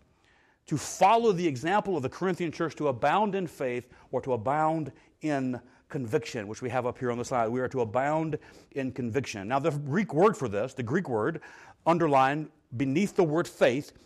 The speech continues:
is pistis, P I S T I S. And it's derived from a word that means persuasion. But when it's in this shortened form with a couple different, um,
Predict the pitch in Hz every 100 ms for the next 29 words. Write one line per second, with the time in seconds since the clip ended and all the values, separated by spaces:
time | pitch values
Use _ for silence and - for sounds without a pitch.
0 | - 143 - 202 190 123 87 - - 156
1 | 147 165 185 196 175 117 95 - - -
2 | - - - 147 170 - 170 135 180 247
3 | 208 170 143 120 135 170 147 131 147 -
4 | - 143 - 147 165 117 90 - _ _
5 | - _ - 165 - 165 170 175 190 180
6 | - - 190 185 160 - 180 190 160 143
7 | 180 165 156 165 160 135 151 135 120